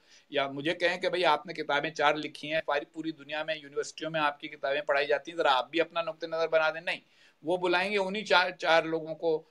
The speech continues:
कि जो उनके ख़ास एक न-, narrative सरकारी किस्म का देने वाले हैं।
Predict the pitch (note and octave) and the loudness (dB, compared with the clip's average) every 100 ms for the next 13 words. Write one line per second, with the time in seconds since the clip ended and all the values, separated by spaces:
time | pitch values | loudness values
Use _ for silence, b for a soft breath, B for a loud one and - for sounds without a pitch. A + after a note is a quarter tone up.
0 | b _ D#3 C#3 D#3+ D3+ D#3 D3 D#3+ D#3 | b _ -10 -4 -4 -4 -8 -4 0 0
1 | - _ - C3 C#3+ C#3+ - _ _ - | -4 _ -4 0 2 0 -6 _ _ -6
2 | D3 C#3+ _ _ D#3 C#3 E3 C#3+ D3 D3 | -6 -6 _ _ -14 -12 -12 0 2 2
3 | C#3+ D#3 - C3+ - C3+ C#3 - - B2+ | 2 0 2 -2 2 2 2 -4 -10 -6
4 | B2+ B2 B2 A#2+ A2 G#2 F#2+ | -4 -2 -2 -2 -4 -6 -10